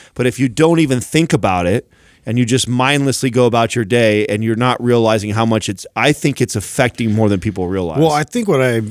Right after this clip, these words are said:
Speaker 2: mainly agreed and why it was a, such a compelling argument is 'cause he brought it back to personal responsibility.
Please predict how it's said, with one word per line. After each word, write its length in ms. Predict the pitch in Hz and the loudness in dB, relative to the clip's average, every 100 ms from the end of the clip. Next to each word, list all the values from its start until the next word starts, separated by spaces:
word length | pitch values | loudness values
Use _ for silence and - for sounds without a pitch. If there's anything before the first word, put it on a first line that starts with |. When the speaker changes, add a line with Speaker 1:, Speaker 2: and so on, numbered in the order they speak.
| 113 | -4
Speaker 2:
mainly 400 | 120 120 113 101 | 0 2 2 0
agreed 540 | 85 101 120 143 104 | -2 -2 0 0 0
and 180 | 98 98 | 0 0
why 180 | 98 95 | 0 0
it 140 | 95 | 0
was 180 | 101 123 | 0 0
a, 60 | 107 | 0
such 220 | 113 92 | -4 -6
a 40 | |
compelling 460 | 95 92 101 92 82 | -8 -6 -4 -4 -4
argument 460 | 104 143 117 90 | -2 0 0 -2
is 100 | 92 | -4
'cause 180 | - 104 | -4 -2
he 60 | 110 | 0
brought 260 | 104 113 | 0 0
it 80 | 107 | 0
back 240 | 110 107 - | 0 0 0
to 100 | - | -4
personal 340 | - 117 113 | -2 0 0
responsibility. 720 | 107 - 117 107 175 131 76 | -2 -2 -2 2 2 2 -2